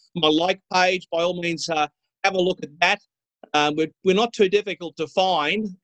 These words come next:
and, uh, we've certainly been in discussions with different people. I, I don't want to, um,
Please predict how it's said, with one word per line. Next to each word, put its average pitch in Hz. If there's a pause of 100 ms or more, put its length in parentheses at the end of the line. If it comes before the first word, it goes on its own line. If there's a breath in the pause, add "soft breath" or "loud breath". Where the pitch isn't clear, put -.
and, 160
uh, 160
we've 160
certainly 190
been 165
in 156
discussions 165
with 151
different 165
people. 156
I, 151
I 156
don't 190
want 170
to, 151 (540)
um, 143